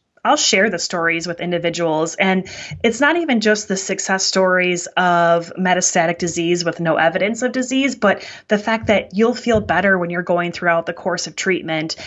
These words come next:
because research shows that you can have decreased toxicity, you can have less side effects, improve quality of life, better outcomes from your treatments if we just have good, sound nutrition throughout the course of treatment as well.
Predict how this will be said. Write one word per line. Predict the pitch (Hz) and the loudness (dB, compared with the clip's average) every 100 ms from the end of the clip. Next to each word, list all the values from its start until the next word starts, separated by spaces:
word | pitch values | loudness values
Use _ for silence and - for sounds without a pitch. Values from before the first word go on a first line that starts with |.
| - | -10
because | 190 190 175 - | -4 -2 -2 -4
research | 180 202 208 190 | 0 2 4 2
shows | - 180 190 190 | 0 2 2 2
that | 185 160 | 0 -2
you | 185 | -2
can | 196 | -6
have | 165 180 165 - | -4 -4 -4 -4
decreased | 185 - 180 170 - | -4 -4 -4 -4 -4
toxicity, | - 175 - 233 - 170 151 | -2 -2 0 -2 -2 -2 -2
you | 165 | -2
can | 190 | -4
have | 175 170 165 - - | 0 0 0 -6 -12
less | 185 202 208 - | -2 0 0 0
side | 185 165 | 0 0
effects, | 170 170 - - - | 0 -4 -4 -6 -14
improve | - 196 - 240 240 - | -8 -6 -6 -4 -4 -2
quality | 208 196 185 | 0 0 2
of | 180 175 | 0 2
life, | - - - | 0 -2 -4
better | 220 208 233 196 | 0 2 0 0
outcomes | 202 202 190 175 | -4 -4 -4 -4
from | 180 | -6
your | 175 160 | -6 -6
treatments | - 214 185 165 160 - - - | -4 -4 -2 -4 -6 -12 -12 -2
if | 247 247 | 0 2
we | |
just | 214 196 | 0 0
have | - 185 165 - | 0 -2 -4 0
good, | 196 190 175 | 2 4 2
sound | - 190 180 185 | -2 0 0 2
nutrition | 175 160 - 208 175 151 - | -2 -4 -2 0 0 -2 -6
throughout | - 175 170 | 0 0 0
the | |
course | - - 175 - | -4 -6 -4 -4
of | 156 | -6
treatment | - 151 135 | -8 -10 -12
as | - - | -10 -4
well. | 165 170 135 | 0 0 0